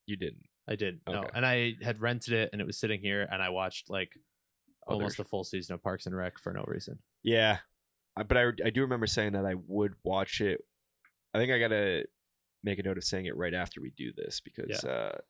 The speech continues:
Speaker 2: I would not watch this movie.
Speaker 1: No, I probably wouldn't watch it just because the middle seems so predictable, and I already pretty much know his character pretty well. Like,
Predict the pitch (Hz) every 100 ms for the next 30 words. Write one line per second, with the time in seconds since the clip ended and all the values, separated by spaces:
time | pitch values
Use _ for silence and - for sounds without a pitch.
0 | _ 120 139 131 107 117 139 123 123 107
1 | - 101 95 - 98 90 - - - 85
2 | - _ - 113 113 117 123 95 85 -
3 | 65 69 - - - - 131 - 143 -
4 | _ _ _ _ _ _ - 110 110 135
5 | 127 113 - 104 92 104 92 101 95 -
6 | 95 95 95 90 _ _ _ _ - 98
7 | 95 95 90 90 87 - _ _ _ _
8 | _ _ _ _ - 107 143 127 - -
9 | 135 120 104 101 107 101 101 98 - 92
10 | 92 85 80 95 76 71 78 78 71 76
11 | 69